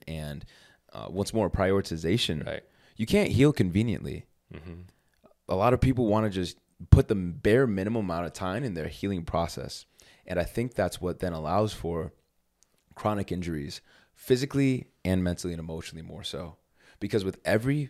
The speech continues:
Speaker 1: physical injury, there's a mental and emotional component that needs to be addressed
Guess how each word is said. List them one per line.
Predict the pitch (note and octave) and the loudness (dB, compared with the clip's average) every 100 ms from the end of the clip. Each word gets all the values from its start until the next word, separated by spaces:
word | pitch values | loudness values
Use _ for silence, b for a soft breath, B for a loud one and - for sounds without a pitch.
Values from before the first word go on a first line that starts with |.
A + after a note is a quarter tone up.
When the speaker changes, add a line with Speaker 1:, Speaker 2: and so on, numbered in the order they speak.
| _ | _
Speaker 1:
physical | - G#2 G#2+ A#2 G#2+ - | 2 2 4 0 -2 -4
injury, | E2+ E2+ A2+ C3 - | -6 -2 -2 -2 -2
there's | F2+ E2+ | -2 -2
a | |
mental | E2 F2 - G#2 | -4 -6 -4 -4
and | E2+ | -4
emotional | E2+ E2 - F2 F2 - b | -4 -6 -6 -8 -8 -10 b
component | - D2+ - D3 G2 - | -4 -2 0 0 -2 -4
that | D2+ | -8
needs | E2 D#2 | -8 -8
to | D#2 | -8
be | D2 | -8
addressed | - D#2 D2+ - - | -6 -6 -6 -10 -16